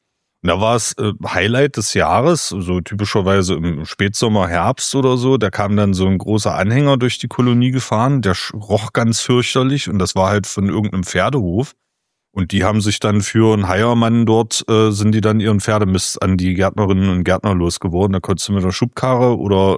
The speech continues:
äh, mit dem Eimer halt vorlatschen. Und das typischerweise Tomaten, hast du schon gesagt, und Erdbeeren.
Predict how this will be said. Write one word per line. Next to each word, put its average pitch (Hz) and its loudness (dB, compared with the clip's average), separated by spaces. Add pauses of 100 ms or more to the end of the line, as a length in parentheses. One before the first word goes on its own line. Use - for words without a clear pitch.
äh, 98 -2
mit 95 -2
dem 98 -4
Eimer 113 2
halt 110 0
vorlatschen. 123 0 (500)
Und 104 -2
das 139 0
typischerweise 131 0
Tomaten, 104 0
hast 160 -4
du 160 -4
schon 151 -2
gesagt, 131 -4
und - -2
Erdbeeren. 80 -2